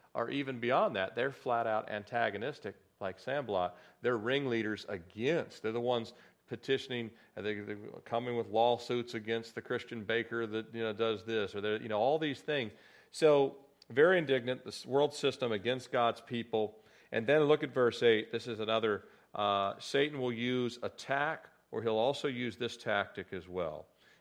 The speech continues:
In verse eight, "And all of them s-, conspired together to come and attack Jerusalem." And there it is, "Create confusion."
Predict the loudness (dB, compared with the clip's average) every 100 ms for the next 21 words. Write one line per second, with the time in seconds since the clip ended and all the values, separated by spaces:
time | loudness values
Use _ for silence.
0 | -14 -6 -2 -2 2 2 2 -2 2 6
1 | 6 6 2 -4 -16 -20 -14 -14 -4 2
2 | 4 4 2 4 4 2 -4 -8 2 2
3 | 2 0 -6 -6 -2 0 0 0 0 0
4 | 2 0 0 -8 _ _ _ _ _ -12
5 | 0 4 6 4 2 -6 _ _ _ _
6 | -16 -6 2 4 2 -4 -20 _ _ _
7 | _ _ _ _ _ -20 -20 _ -6 -4
8 | -6 -12